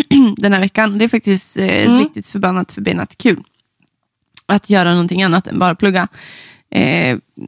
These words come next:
Speaker 1: nu
Speaker 2: Mm.
Speaker 1: är ju jag, alltså, nu jobbar jag ju som lärare, så att det är <laughs> ju ett annat sorts pluggande. Det är bara inte mitt.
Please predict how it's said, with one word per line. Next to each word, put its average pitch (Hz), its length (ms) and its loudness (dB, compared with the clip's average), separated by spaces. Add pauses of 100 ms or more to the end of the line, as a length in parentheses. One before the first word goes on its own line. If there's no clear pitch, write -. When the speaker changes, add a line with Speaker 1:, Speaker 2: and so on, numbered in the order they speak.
(260)
Speaker 1:
nu 202 200 4
Speaker 2:
Mm. 208 160 4
Speaker 1:
är 185 100 0
ju 185 260 0
jag, 180 300 0 (240)
alltså, 190 220 -2
nu 190 140 4
jobbar 175 240 0
jag 170 100 2
ju 175 60 0
som 202 120 0
lärare, 208 380 0
så 180 120 -4
att - 80 -6
det 180 120 -2
är 196 100 0 (600)
<laughs> - 120 -2
ju 247 220 2
ett - 180 -4
annat 220 320 0
sorts - 480 -6
pluggande. 208 800 0 (640)
Det 277 60 2
är 262 60 2
bara 262 220 0
inte 269 240 -2
mitt. 285 600 0